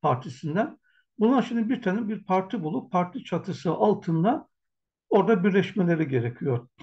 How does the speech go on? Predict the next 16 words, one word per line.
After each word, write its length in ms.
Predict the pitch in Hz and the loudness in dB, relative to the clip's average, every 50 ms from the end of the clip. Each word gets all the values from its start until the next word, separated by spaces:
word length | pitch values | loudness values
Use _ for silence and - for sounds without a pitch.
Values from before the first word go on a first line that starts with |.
| - _ _ _ _ _ _ _ _ _ _ _ _ _ - | -20 _ _ _ _ _ _ _ _ _ _ _ _ _ -6
Ben, 400 | 320 214 196 208 240 262 247 - - | 0 2 4 4 4 2 0 -6 -6
e, 140 | - - 190 | -2 0 0
yapmış 500 | 175 170 185 185 180 - - 214 196 - | 2 2 2 0 0 -2 -4 -4 -2 -2
olduğum, 420 | 202 190 185 196 196 190 196 196 - - - - | -2 -2 0 0 -2 -2 -2 -4 -10 -14 -10 -6
e, 340 | - 165 160 160 160 160 160 - - - - - - | -4 -2 0 0 0 0 -2 -2 -4 -6 -8 -10 -4
konuşmalarda 680 | - 202 196 196 190 190 - 196 175 160 160 165 233 254 | 2 4 4 4 2 0 0 0 2 2 2 2 0 0
arkadaşlar, 680 | 233 196 175 - 196 175 190 165 - - 220 220 220 254 - _ _ _ _ _ _ _ _ _ | 0 0 -2 -2 -2 -2 -2 -2 -2 0 0 0 0 -2 -6 _ _ _ _ _ _ _ _ _
Pakistan'daki 680 | - 185 180 - - - 214 208 185 175 165 - - 196 | -2 -2 -2 -4 -4 -2 0 2 4 4 4 2 0 -4
gazeteci 640 | 220 - 220 175 165 - 165 127 - 175 147 143 170 | -4 -2 0 0 0 0 -2 -2 -2 -2 -2 0 0
arkadaşlar 500 | 151 127 - 165 143 143 - - 247 208 | -2 0 -2 -2 -2 -2 -2 -2 -2 -2
şunu 460 | - - 220 208 175 135 127 - - _ _ _ _ - | 0 0 2 4 4 2 0 -4 -10 _ _ _ _ -4
diyorlar. 380 | - 156 139 131 175 226 269 254 - _ _ _ _ _ _ _ _ _ _ - | 0 0 2 2 2 0 0 -2 -8 _ _ _ _ _ _ _ _ _ _ -10
E, 240 | - 180 143 135 131 | -8 -6 -6 -6 -2
Cemaat-i 560 | 143 170 165 175 214 233 233 - - - - - | 0 2 4 4 4 2 2 -2 -8 -10 -10 -12
İslami 540 | 190 175 - - 214 185 185 190 220 247 247 | -14 -14 -6 -2 0 2 2 2 2 0 0
ile 400 | 247 208 175 160 151 135 120 | -2 -2 -2 0 0 -2 -2